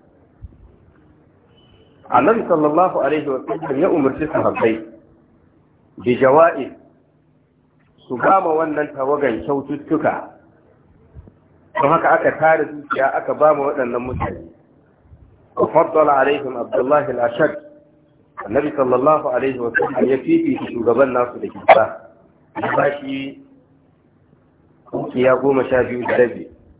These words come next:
wato dirhami ɗari biyar. Malaman tarihi suka ce, "Wa kana zalika akthara ma kana Rasulullah yajizu bihi al-waqta." Babu wasu mutane da suka bakunci Annabi ya musu kyautan da ya fi wannan.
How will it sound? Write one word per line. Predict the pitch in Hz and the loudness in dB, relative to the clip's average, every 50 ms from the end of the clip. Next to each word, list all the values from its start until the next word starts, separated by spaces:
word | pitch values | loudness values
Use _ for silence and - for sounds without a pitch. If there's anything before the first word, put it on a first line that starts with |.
| _ _ _ _ _ - - | _ _ _ _ _ -10 -6
wato | - - - - 110 110 - | -6 -6 -6 -6 -8 -4 -2
dirhami | 139 135 123 123 117 120 123 120 | -2 0 0 0 0 0 0 0
ɗari | 120 110 110 117 | 0 -2 -2 -2
biyar. | 107 101 98 90 85 85 - - - - _ _ _ _ _ _ _ _ _ _ _ _ _ _ _ _ _ _ _ _ _ _ _ _ _ _ | -2 -2 -2 -2 -4 -6 -14 -18 -20 -20 _ _ _ _ _ _ _ _ _ _ _ _ _ _ _ _ _ _ _ _ _ _ _ _ _ _
Malaman | - 98 104 107 110 113 117 120 139 143 135 | -10 -2 2 4 6 6 6 6 4 2 2
tarihi | 147 151 147 147 147 143 135 123 - | 4 2 4 2 2 -2 -4 -8 -8
suka | 147 - 139 - - | -4 -4 -4 -4 -4
ce, | - 139 131 | -6 -4 -2
"Wa | 123 123 120 | 0 0 0
kana | - 151 151 147 139 131 120 | 2 2 2 2 2 0 0
zalika | 131 135 135 135 135 135 - 131 - | 0 0 0 -2 -2 -2 -2 -2 0
akthara | 151 - - - 160 165 151 143 139 | -2 -2 -4 -4 -2 0 2 2 2
ma | 127 131 123 | 2 0 0
kana | 120 - 131 151 147 135 131 | 0 0 0 0 2 0 0
Rasulullah | 120 113 - - 131 131 120 117 113 117 131 135 123 113 | -2 -2 -6 -8 -10 -10 -10 -6 -2 0 0 0 0 0
yajizu | 110 107 104 101 101 127 135 127 120 | -2 -2 -2 -2 -2 -2 -4 -2 -4
bihi | 107 113 110 110 101 | -4 -4 -2 -2 -2
al-waqta." | 98 98 107 107 - - - - - - - - _ _ _ - - - - _ _ _ _ _ _ _ _ _ _ _ _ _ _ _ _ _ _ _ _ _ _ _ _ _ | 0 2 0 0 0 -2 -6 -6 -6 -8 -14 -20 _ _ _ -20 -20 -20 -20 _ _ _ _ _ _ _ _ _ _ _ _ _ _ _ _ _ _ _ _ _ _ _ _ _
Babu | - - - 151 165 160 - 143 135 135 | 0 4 4 6 4 4 0 -4 -4 0
wasu | 143 143 139 - - 151 143 151 - - - _ _ _ - | 0 0 0 -2 -6 -12 -12 -12 -14 -16 -20 _ _ _ -6
mutane | 120 151 156 - 156 135 127 123 135 131 | -4 -4 0 2 2 2 4 4 2 2
da | 117 117 - | 0 -2 -6
suka | 139 - 131 107 | -4 -2 0 2
bakunci | 104 104 104 - 143 135 - - | 2 2 0 0 -2 -4 -2 -2
Annabi | 131 - 127 117 113 120 113 110 113 117 | -2 0 0 0 2 0 2 2 2 2
ya | 123 | 2
musu | 131 139 131 - - | 2 2 -2 -4 -4
kyautan | - 113 107 98 - 135 131 117 | -2 -2 -2 0 2 0 2 2
da | 104 107 | 4 2
ya | 107 104 | 2 2
fi | 107 | 2
wannan. | 107 110 104 104 101 - - | 2 2 2 2 -2 -6 -8